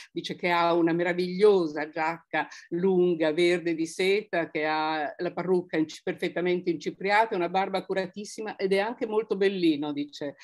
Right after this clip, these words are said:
alle fanciulle in questa poesia iniziale. Eh, quindi quest'idea della, ehm, uguaglianza, eh,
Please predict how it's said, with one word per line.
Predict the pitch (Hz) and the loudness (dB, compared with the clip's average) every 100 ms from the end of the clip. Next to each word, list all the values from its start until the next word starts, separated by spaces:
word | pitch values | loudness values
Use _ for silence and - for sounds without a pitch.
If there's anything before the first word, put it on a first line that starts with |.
| - - | -20 -6
alle | 170 170 | -2 0
fanciulle | 160 170 - 165 151 147 | 0 -2 0 0 2 0
in | 143 | -4
questa | 151 156 156 | -4 -4 -6
poesia | 147 156 147 151 147 | -6 -6 -6 -6 -4
iniziale. | 143 135 - 147 123 - 180 294 - - - - _ _ | -4 -8 -10 -10 -10 -12 -16 -18 -20 -20 -20 -20 _ _
Eh, | 220 202 196 | 0 2 2
quindi | 196 262 247 226 | 2 2 2 -4
quest'idea | 247 - 240 208 226 247 226 | -4 -4 0 6 6 6 0
della, | 196 196 196 190 175 170 - | 0 0 -2 -2 -2 -2 -2
ehm, | 190 170 165 165 165 170 160 160 156 - | -2 -2 -2 -2 -4 -2 -2 -2 -4 -6
uguaglianza, | 202 208 220 220 226 208 208 208 - - 220 233 220 - | 0 2 2 2 2 2 -4 -8 -10 -6 -4 -2 -6 -6
eh, | 196 180 175 175 170 170 | -6 -4 -4 -4 -4 -4